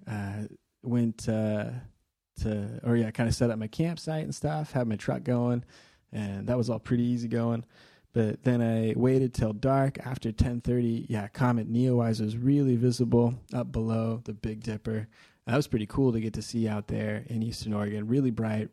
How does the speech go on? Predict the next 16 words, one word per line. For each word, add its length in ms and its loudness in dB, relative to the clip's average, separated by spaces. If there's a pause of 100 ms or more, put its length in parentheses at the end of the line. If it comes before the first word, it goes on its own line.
really 200 4
clear. 440 2
You 120 -4
could 100 4
almost 380 0
make 240 0
out 260 -2
the 100 0
second 440 0
tail. 260 2
I 60 -2
had 120 2
my 80 2
binoculars 760 0
with 220 -10
me, 200 -4